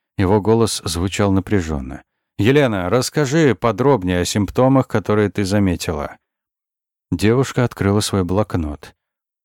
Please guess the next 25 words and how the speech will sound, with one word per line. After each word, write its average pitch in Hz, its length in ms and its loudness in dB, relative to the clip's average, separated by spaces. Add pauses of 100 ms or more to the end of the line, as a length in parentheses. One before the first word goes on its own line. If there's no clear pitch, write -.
(140)
"У 143 120 4
всех - 380 0
наблюдается 120 680 0
повышенное 110 640 -2
сердцебиение 120 920 2 (260)
и 127 60 4
нарушение 127 640 4
сна. 80 340 -4 (480)
Это 185 220 2
может 139 320 4
быть 120 180 2
связано 110 460 2
с - 100 -4
высотой, 127 540 0
но 101 200 2
проявляется 117 760 2
раньше, 135 340 0
чем 127 260 0
обычно. 85 520 -4 (240)
И 117 60 4
еще", 127 480 4 (380)
она 87 280 0
посмотрела 90 680 -2
на 104 140 2
Виктора, 80 580 -4